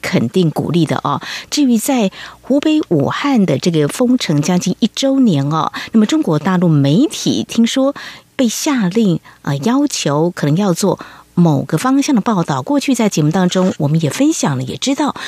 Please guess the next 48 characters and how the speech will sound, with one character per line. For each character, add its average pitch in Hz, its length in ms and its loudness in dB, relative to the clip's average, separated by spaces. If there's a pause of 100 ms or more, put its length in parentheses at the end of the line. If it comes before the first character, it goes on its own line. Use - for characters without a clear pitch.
中 330 140 0
国 302 80 2
大 262 180 0
陆 233 240 2
对 208 200 0
于 185 40 2
疫 240 160 2
情 202 220 2
报 285 240 0
道 - 320 -4 (200)
似 - 160 -4
乎 269 80 2
比 - 120 -4
较 180 160 0
偏 180 200 0
向 180 220 0
所 151 140 -2
谓 147 200 0
正 190 460 2 (220)
能 170 340 2
量。 262 260 0 (260)
那 339 120 0
这 359 100 0
个 302 80 2
部 262 140 0
分 247 160 2
的 208 80 2
话， 214 320 -4 (300)
在 247 340 0 (480)
国 208 140 2
强 170 260 0
你 165 120 2
所 - 520 -2 (260)
接 277 200 0
触 254 200 0
到 208 220 0
的 160 160 -2
一 135 80 -2
些 165 200 0
中 196 180 0
国 151 120 -2
大 175 100 0
陆 175 80 2
媒 147 320 2
体， - 440 -4
是 - 160 -2
不 165 60 2
是 127 580 -2